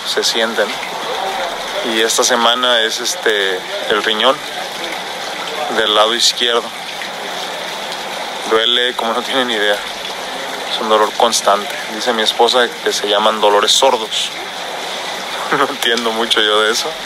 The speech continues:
Solo sé que me duele veinticuatro horas al día y si le pongo presión me duele más, ¿no? Entonces me la he llevado muy tranquilo estos últimos dos días.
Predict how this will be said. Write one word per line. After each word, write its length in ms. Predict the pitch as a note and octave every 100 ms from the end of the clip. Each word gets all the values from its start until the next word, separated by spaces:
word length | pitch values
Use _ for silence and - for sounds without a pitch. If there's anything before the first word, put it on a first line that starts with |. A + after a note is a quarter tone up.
| - - - - - - -
Solo 280 | - G#2 A2+
sé 160 | A#2 A2
que 80 |
me 120 | A2+ A2
duele 220 | A2 A#2
veinticuatro 640 | A2+ A2+ A2 A2 A#2 -
horas 200 | A#2 -
al 120 | G#2 G#2
día 140 | C3+
y 60 | C3
si 100 | G#2+
le 80 |
pongo 280 | G2+ A2+ A#2
presión 340 | - G#2+ B2+ A#2+
me 80 | G#2+
duele 240 | G#2 G#2
más, 220 | G2+ F2+
¿no? 1200 | - - - - - - - - - - - -
Entonces 320 | - A#2 A2+ A2+
me 100 | A2+
la 80 | A2
he 20 |
llevado 300 | A2+ A#2 A#2
muy 140 | A#2
tranquilo 480 | A#2 A#2+ A2+ A#2+ A2+
estos 280 | A2+ A#2 B2
últimos 420 | A#2 A#2 G#2+ F#2+
dos 200 | - G2+
días. 420 | A#2 C#3 - -